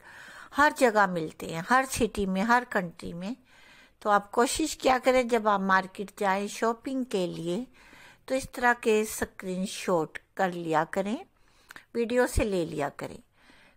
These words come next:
तो फिर शॉपिंग के टाइम जिस भी शॉपकीपर को आपने पिक दिखाई होगी, तो उसे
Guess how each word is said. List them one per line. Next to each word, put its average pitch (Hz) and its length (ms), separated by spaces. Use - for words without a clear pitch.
तो 180 400
फिर 233 140
शॉपिंग 277 460
के 269 140
टाइम 254 400
जिस - 280
भी 247 100
शॉपकीपर 233 640
को 226 140
आपने 208 340
पिक 202 340
दिखाई 202 400
होगी, 208 340
तो 208 280
उसे 202 400